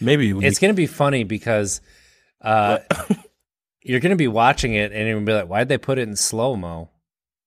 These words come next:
Speaker 1: Dude, it's gonna be bad.
Speaker 2: And then, <laughs> and then
Speaker 1: Tim
Speaker 2: they
Speaker 1: Te-
Speaker 2: actually put it in slow-mo. You're like, "Oh."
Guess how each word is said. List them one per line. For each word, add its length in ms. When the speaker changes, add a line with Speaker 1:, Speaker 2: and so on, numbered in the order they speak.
Speaker 1:
Dude, 360
it's 200
gonna 240
be 100
bad. 640
Speaker 2:
And 260
then, 260
<laughs> 260
and 360
then 120
Speaker 1:
Tim 140
Speaker 2:
they 20
Speaker 1:
Te- 60
Speaker 2:
actually 340
put 240
it 120
in 120
slow-mo. 560
You're 120
like, 220
"Oh." 280